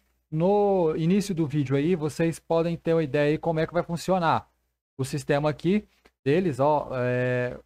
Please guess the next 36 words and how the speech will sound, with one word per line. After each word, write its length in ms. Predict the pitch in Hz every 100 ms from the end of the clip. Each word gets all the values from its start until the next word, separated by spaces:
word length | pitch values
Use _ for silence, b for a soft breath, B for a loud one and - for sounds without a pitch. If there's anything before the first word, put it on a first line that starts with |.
| _
tava 240 | 247 240
no 100 | 233
começo 300 | 233 190 185
do 80 | 185
vídeo 220 | 156 147
aí 60 | 156
pra 120 | 165
vocês 340 | 165 160 160 156
entenderem. 560 | 156 170 143 123 104 _ _ _ _
Vocês 300 | 165 160 214
vão 160 | 208 202
ter 180 | 202 196
cartas 560 | - 202 226 208 175
onde 180 | 196 185
vocês 400 | 190 180 185 165
vão 200 | 151 180
poder 400 | 180 165 165 165 _ _ _ _
batalhar. 580 | 156 - 190 156 104 - _ _ _
O 60 | 185
token 400 | - 240 240 185
deles 380 | 156 196 160 135
é 60 | 165
o 40 |
T 460 | - - 202 202 -
M 360 | 180 190 190 156
G, 400 | 110 139 135 95 _ _ _ 120
beleza? 260 | 139 131
T 180 | 127 170
M 200 | 185 180
G 160 | 147 147
Token. 500 | - 143 156 190 185 b b b _ -
Esse 240 | 202 202
token 380 | 196 202 202 196
é 40 | 202
o 60 |
token 500 | 202 190 190 185 185